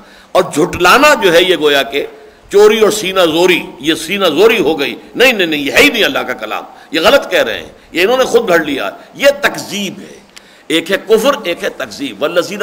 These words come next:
کفروا وکذبوا بآیاتنا"، یہ دو الفاظ جب جڑ کر آتے ہیں تو اس طریقے سے اپنے مفہوم کی تکمیل کرتے ہیں۔ "ان الذین کفروا بآیات اللہ لہم عذاب شدید"، ان کے لیے ہے عذاب بہت سخت۔ "واللہ عزیز ذو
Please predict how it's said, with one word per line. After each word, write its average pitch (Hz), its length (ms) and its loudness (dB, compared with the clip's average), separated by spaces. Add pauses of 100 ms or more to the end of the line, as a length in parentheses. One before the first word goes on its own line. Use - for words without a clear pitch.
(100)
کفروا 226 380 0
وکذبوا 220 880 0
بآیاتنا"، 107 720 -2 (380)
یہ 143 120 -2
دو 185 240 0
الفاظ 156 380 2
جب 151 180 -4
جڑ 208 140 4
کر 202 200 0
آتے 131 280 -2
ہیں 147 60 -4
تو 135 100 -6
اس 131 120 -8
طریقے 139 340 -6
سے - 140 -8
اپنے 127 220 -6
مفہوم 120 360 -8
کی 143 140 -10
تکمیل 139 440 -8
کرتے - 260 -20
ہیں۔ - 100 -20 (960)
"ان 262 200 -2
الذین 247 420 -2 (140)
کفروا 247 380 0
بآیات 165 540 0
اللہ 143 260 -4
لہم 143 380 -4
عذاب 120 420 0 (100)
شدید"، 185 480 -2 (100)
ان 156 120 -6
کے 151 180 -4
لیے 143 240 -2
ہے 135 140 -2
عذاب 185 640 2
بہت 175 120 2
سخت۔ - 500 0 (720)
"واللہ 120 680 0
عزیز 117 580 -4
ذو 185 80 2